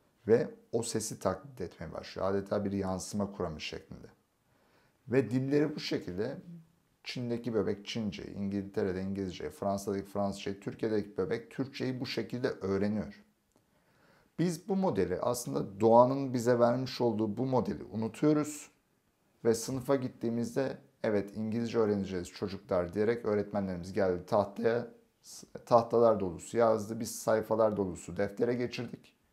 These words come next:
Ve dendi ki, "E, senin İngilizcen kötü." Ya bu modelde zaten benim İngilizce öğrenmem mümkün değil. Peki ne gerekiyordu? Bir dil,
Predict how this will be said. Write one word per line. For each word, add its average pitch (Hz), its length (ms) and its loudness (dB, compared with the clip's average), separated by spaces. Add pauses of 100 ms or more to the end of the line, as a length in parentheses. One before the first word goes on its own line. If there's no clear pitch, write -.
(480)
Ve 117 140 4
dendi 131 320 2
ki, 135 240 -4 (680)
"E, 113 60 -2
senin 120 320 -4
İngilizcen 113 520 -2
kötü." 87 320 -10 (760)
Ya 92 140 0
bu 120 80 2
modelde 165 460 6
zaten 104 460 0
benim 123 200 2
İngilizce 127 360 0
öğrenmem 120 480 2
mümkün 117 440 -2
değil. - 200 -16 (1040)
Peki 165 300 0
ne 170 100 0
gerekiyordu? 110 520 2 (2000)
Bir 196 220 4
dil, 107 180 0